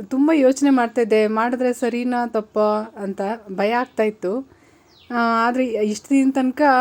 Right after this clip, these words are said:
ತಳ್ಕೊಂಡು ಬಂದೆ. ಇವಾಗ ಆ ಕಾಲ ಕೂಡಿ ಬಂದಿದೆ ಅಂತ ಅನಿಸ್ತಾ ಇದೆ.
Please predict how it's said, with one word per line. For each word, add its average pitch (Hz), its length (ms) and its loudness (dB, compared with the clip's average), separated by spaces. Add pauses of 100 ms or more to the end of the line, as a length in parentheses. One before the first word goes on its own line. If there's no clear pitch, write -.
(240)
ತಳ್ಕೊಂಡು 247 540 2
ಬಂದೆ. 202 440 -2 (520)
ಇವಾಗ 285 420 2 (280)
ಆ 226 400 2
ಕಾಲ 233 460 -2
ಕೂಡಿ 226 280 -4
ಬಂದಿದೆ 208 340 -2
ಅಂತ 226 280 -2
ಅನಿಸ್ತಾ 196 320 -6
ಇದೆ. 180 260 -2